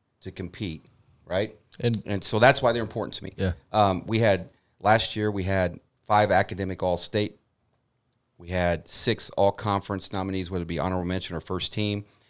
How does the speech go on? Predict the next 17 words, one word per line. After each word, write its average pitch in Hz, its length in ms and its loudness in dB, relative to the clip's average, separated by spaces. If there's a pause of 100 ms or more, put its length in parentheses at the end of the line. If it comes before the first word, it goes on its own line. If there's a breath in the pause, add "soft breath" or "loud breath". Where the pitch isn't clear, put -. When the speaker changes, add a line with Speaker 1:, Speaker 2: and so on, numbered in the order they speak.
(180)
Speaker 1:
Uh, 87 380 0
we 92 140 -2
had 87 160 0
two 107 320 -2
All-Region 98 640 0
players, 104 600 0
and 90 200 -2
we 90 100 0
had 92 140 0
a 87 40 -2
North-South 90 500 -2
All-Star, 92 440 -2
the 73 80 -10
first - 300 -6
one 92 80 -4
we've 87 140 -4
had 92 360 0